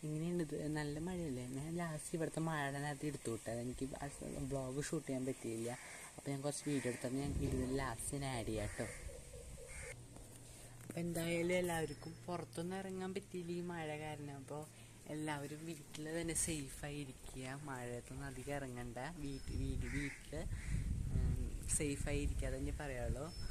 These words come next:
അപ്പം ഇവിടുത്തെ സ്റ്റെപ്സിൻ്റെ നോക്കി പച്ചപ്പുല്ലൊക്കെ വളർന്നു.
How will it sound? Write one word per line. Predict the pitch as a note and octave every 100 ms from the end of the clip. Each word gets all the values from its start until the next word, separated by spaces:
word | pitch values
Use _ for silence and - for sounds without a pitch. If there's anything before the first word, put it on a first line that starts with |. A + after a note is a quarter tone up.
| - - - -
അപ്പം | B2+ C#3 C#3 C#3 C3+ - C#3
ഇവിടുത്തെ | B2+ - C#3 -
സ്റ്റെപ്സിൻ്റെ | - F#3+ - - - D#3+ D#3 F3+
നോക്കി | F#3+ - G#3+ - - - - E3+
പച്ചപ്പുല്ലൊക്കെ | D#3+ - E3 D#3 D#3 D#3 F3+
വളർന്നു. | F3+ D3 B2